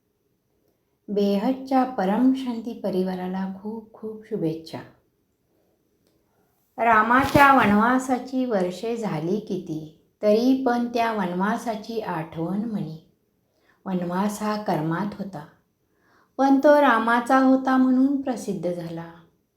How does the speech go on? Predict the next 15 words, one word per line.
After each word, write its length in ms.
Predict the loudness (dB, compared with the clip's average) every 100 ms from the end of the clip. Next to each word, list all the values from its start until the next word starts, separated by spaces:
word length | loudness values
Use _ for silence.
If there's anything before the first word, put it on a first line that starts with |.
| _ _ _ -8
आपल्याही 720 | -8 -2 2 2 2 0 0
मागे 360 | 0 2 2
वनवास 580 | 2 -2 -2 -2 -4 -6
आहे 380 | -6 -6 -8 -10 -14 _ _ _ _ _ -2
अज्ञानाचा. 880 | 0 2 4 4 4 2 -2 -10 -12 _ _ _ _ _ _ _ _ -4
अज्ञानाची 800 | 0 2 4 4 0 0 0 2
अडी 320 | 2 2 0
काढूया, 800 | 0 2 2 0 0 -2 -4 -10 _ _ _ _ _ _ _ _ _
परमज्ञानाची 960 | 4 6 6 4 2 4 4 2 2 0
गुढी 420 | 2 4 2 2
उभी 280 | -2 0 0
करूया. 540 | 2 2 2 0 -4 -8 -16 _ _ _ _ _ _ _
परमज्ञान, 760 | 4 6 6 4 2 0 0 -6 -10 -16 _ _ -4
दिव्य 400 | 0 4 6 4
ज्ञान, 440 | 2 0 0